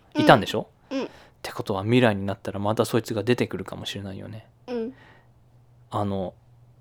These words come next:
Speaker 2: ウェーブワイトの住んでる未来ってどれくらい未来？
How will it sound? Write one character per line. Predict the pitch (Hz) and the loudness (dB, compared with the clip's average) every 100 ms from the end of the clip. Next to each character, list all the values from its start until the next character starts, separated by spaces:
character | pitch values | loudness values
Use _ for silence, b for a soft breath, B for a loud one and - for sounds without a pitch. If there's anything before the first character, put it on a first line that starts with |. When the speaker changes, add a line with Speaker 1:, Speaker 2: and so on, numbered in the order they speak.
| _ | _
Speaker 2:
ウ | 123 120 | 0 6
ェ | 139 180 | 10 10
ー | |
ブ | 180 | 10
ワ | 185 | 8
イ | 160 | 8
ト | - | 4
の | 98 107 95 | 0 0 0
住 | - 131 | 0 0
ん | 113 | 0
で | 95 | -2
る | |
未 | 95 113 | 0 0
来 | 98 | 0
っ | 92 | -4
て | - - 98 85 - | -10 -6 -6 -6 -4
ど | 110 | 0
れ | 123 | 2
く | 143 | 4
ら | 143 | 4
い | |
未 | 135 135 | 4 0
来？ | - 175 | -4 -12